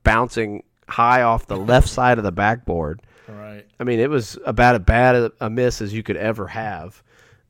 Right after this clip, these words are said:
Speaker 1: Um, but, but then he goes seven of eight inside the, the, the arc. Uh, Maxey's floaters, his layups, his, his, um, sort of mid-range stuff was all,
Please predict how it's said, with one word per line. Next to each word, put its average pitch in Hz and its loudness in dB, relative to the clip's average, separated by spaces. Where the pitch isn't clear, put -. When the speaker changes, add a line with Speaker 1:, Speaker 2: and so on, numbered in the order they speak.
Speaker 1:
Um, 98 -8
but, 135 -4
but 139 0
then 175 8
he 175 6
goes 139 6
seven 160 2
of 123 0
eight 147 2
inside 92 -2
the, 90 -14
the, 101 -8
the 98 -4
arc. 78 -4
Uh, 98 -8
Maxey's 113 -6
floaters, 143 0
his 107 -8
layups, 135 0
his, 101 -8
his, 104 -14
um, 95 -16
sort 120 -8
of 98 -12
mid-range 131 0
stuff 127 -2
was 104 -4
all, 110 2